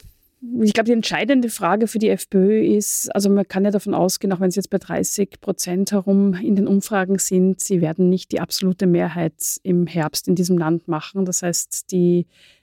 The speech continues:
F P Ö, wenn sie, ähm, Regierungsparteien sein möchte, braucht einen Partner.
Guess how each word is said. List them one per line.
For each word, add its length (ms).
F 260
P 100
Ö, 420
wenn 280
sie, 540
ähm, 320
Regierungsparteien 840
sein 300
möchte, 320
braucht 560
einen 260
Partner. 680